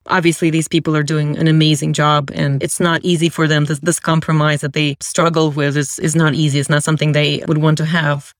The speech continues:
But I think Nyuta has, you know, obviously she gets asked this question, uh, a lot. And I know there have been times when she was, I don't know, when she was frustrated because, you know, this is, like, the tenth time she's asked this question. But I mean, yeah, her answer is that, uh, "I'm doing this. I wanna help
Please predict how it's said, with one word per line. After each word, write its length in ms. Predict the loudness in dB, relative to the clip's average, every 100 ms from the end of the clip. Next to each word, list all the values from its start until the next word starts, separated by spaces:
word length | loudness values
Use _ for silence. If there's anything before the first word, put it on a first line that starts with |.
| _
But 180 | -4 -4
I 120 | -6 0
think 260 | 2 4
Nyuta 320 | 4 2 0
has, 340 | -2 -2 -6 -2
you 120 | 0
know, 120 | 2
obviously 360 | 2 0 -2 -4
she 140 | -2
gets 280 | 0 0 0
asked 160 | -4 -2
this 160 | -6
question, 440 | -4 -4 0 -2 -2
uh, 240 | -2 -2 -2
a 60 |
lot. 480 | -2 0 2 0 -4 -4
And 440 | 0 2 2 0
I 100 | 0
know 140 | 0 0
there 320 | -4 -2 0
have 180 | 0 0
been 120 | 0
times 320 | 2 0 2
when 160 | 2 0
she 160 | 0
was, 400 | -2 0 -2 -2 -4
I 60 |
don't 120 | -2 -2
know, 60 |
when 120 | 0
she 120 | -2 -4
was 260 | -6 -8
frustrated 680 | -2 0 0 0 0 0 -2
because, 360 | -2 -2 -2
you 80 | 0
know, 80 | 0
this 200 | 0 -2
is, 120 | 0
like, 140 | 0 0
the 200 | 0 -2 _ _ _
tenth 300 | -2 0 0
time 220 | 0 2 2
she's 240 | 0 -2
asked 140 | -2
this 140 | -2 -4
question. 400 | 0 0 2 0
But 240 | 0 -4 -10 _
I 80 | -2
mean, 300 | 0 0 0
yeah, 200 | 0 0
her 140 | 0
answer 380 | 0 0 0 -2
is 160 | -2 -2
that, 260 | -2 -2 -4
uh, 200 | -2 -2
"I'm 240 | 0 0 0
doing 240 | 0 2
this. 320 | 2 0 -2 -2
I 120 | 0
wanna 200 | 0 0
help 300 | 0 -2